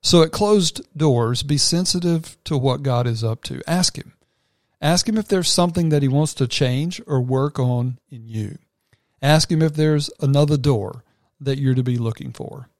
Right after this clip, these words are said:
and he'll show you in his timing. Let's pray that way today. Father, help your son or daughter not lose heart at a closed door. Remind them that you work all things together for good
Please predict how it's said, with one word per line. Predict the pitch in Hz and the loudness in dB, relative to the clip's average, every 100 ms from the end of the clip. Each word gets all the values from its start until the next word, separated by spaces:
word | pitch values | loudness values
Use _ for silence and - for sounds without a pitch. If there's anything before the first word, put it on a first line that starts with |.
| _ _ | _ _
and | 127 113 | -10 -6
he'll | 117 | -6
show | 104 - 120 | -6 -10 -12
you | 165 _ _ _ _ _ - | -18 _ _ _ _ _ -6
in | 127 | -4
his | 120 110 | -2 -4
timing. | 110 87 - - _ _ _ _ _ _ _ | -6 -8 -16 -20 _ _ _ _ _ _ _
Let's | 135 - | -6 -4
pray | - 135 120 117 _ | 0 0 0 -4 _
that | - 113 131 | -10 -10 -6
way | 110 107 110 | -8 -8 -12
today. | - 113 101 135 - _ _ _ _ _ | -12 -10 -10 -12 -18 _ _ _ _ _
Father, | _ 160 170 | _ 4 6
help | 165 175 | 6 6
your | 185 | 4
son | 160 170 165 | 0 2 2
or | 143 | 2
daughter | 147 143 156 156 | 4 4 4 4
not | 143 156 | 2 0
lose | 165 151 147 | 0 0 0
heart | 139 131 123 180 - - _ _ _ _ | -2 -2 -4 -4 -10 -18 _ _ _ _
at | 131 | -8
a | 135 | -6
closed | - 123 127 123 - 147 | -4 -2 -2 -6 -12 -12
door. | 113 101 - - _ _ _ _ _ _ | -10 -10 -14 -18 _ _ _ _ _ _
Remind | 139 143 160 170 | 2 6 6 6
them | 123 117 | 2 -2
that | 123 - | -4 0
you | 143 143 | 2 4
work | 135 139 135 | 4 4 4
all | 123 147 | 4 4
things | 156 165 160 | 2 0 0
together | 151 156 131 135 | -2 0 0 0
for | 135 143 | -4 -6
good | 117 151 190 117 | -2 -2 -2 -10